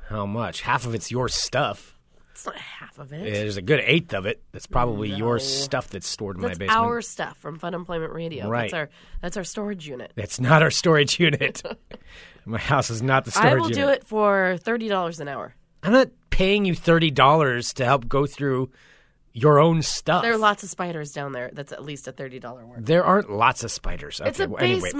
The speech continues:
Speaker 2: basement.
Speaker 1: You're on meth. What do you care? All right, so <laughs> let's
Speaker 2: They'll
Speaker 1: get
Speaker 2: be
Speaker 1: to
Speaker 2: my new special friends.
Speaker 1: <laughs> All right, well, continuing on. I know that, uh, I know we don't wanna do too long of a show here today because, because Sarah is, uh, is not feeling well, and this is why I keep muting the microphones to try to hide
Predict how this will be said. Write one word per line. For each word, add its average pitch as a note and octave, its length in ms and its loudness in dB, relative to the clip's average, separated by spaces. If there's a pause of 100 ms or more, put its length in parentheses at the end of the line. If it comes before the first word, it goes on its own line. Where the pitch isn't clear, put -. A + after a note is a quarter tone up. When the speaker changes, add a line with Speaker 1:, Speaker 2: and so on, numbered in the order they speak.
Speaker 2:
basement. - 340 -4
Speaker 1:
You're D#3+ 140 4
on F#3 180 4
meth. F#3 320 0
What B2 160 -4
do E3 80 -2
you D#3 60 -6
care? F2+ 220 -8 (280)
All E3 80 4
right, B2+ 180 4
so - 220 2 (180)
<laughs> - 200 -14
let's - 180 -2
Speaker 2:
They'll A3+ 140 0
Speaker 1:
get - 20 0
Speaker 2:
be B3 60 -2
Speaker 1:
to C4 80 -4
Speaker 2:
my A#3 120 0
new A3 120 -2
special A3+ 360 -4
friends. F#3 540 -2
Speaker 1:
<laughs> - 1040 2
All D#3 80 8
right, D3+ 140 10
well, D3 80 4
continuing G3+ 480 4
on. A2 160 4 (460)
I C#3+ 100 6
know D#3 160 6
that, C#3+ 340 2
uh, B2 340 4 (420)
I C#3+ 60 2
know E3+ 120 8
we E3 100 6
don't F3 160 6
wanna D#3 160 6
do B2+ 160 0
too C#3+ 160 0
long A#2 180 2
of G2 60 -4
a F2+ 40 -8
show F2 240 -4
here F2 140 -4
today D#2 240 -6
because, D#2+ 580 -10 (140)
because F#2+ 220 -8
Sarah G#2 280 0
is, F2 360 -6
uh, E2+ 240 -6
is F2+ 160 -8
not F#2+ 180 -6
feeling E2+ 260 -6
well, E2 140 -6
and F2 80 -6
this E2+ 100 -10
is F2 80 -10
why G2 120 0
I G2 80 0
keep D#3+ 180 -2
muting D#3 360 4
the C3+ 80 2
microphones B2 580 0
to A2+ 120 -8
try A2+ 200 -2
to G#2 100 0
hide G#2 440 0